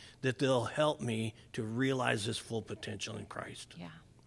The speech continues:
Speaker 2: All right. Well, we hope you enjoyed this talk on purpose. We are excited for you to join us next time on grit.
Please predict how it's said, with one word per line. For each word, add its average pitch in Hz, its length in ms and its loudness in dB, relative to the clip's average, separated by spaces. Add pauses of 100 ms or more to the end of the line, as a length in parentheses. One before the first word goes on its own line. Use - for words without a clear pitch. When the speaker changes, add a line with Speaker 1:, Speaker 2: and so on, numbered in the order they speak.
(680)
Speaker 2:
All 214 100 6
right. 254 180 6
Well, 226 160 4
we 226 120 6
hope 240 280 6
you 240 160 4
enjoyed 220 680 4
this 220 220 2
talk 214 460 4
on 190 180 0
purpose. 254 680 2
We 208 240 0
are 180 140 0
excited 214 580 0
for - 120 -4
you 202 140 0
to 196 80 -2
join 196 320 0
us 185 180 -2
next 196 300 6
time 233 420 4
on 175 420 2 (180)
grit. 190 560 2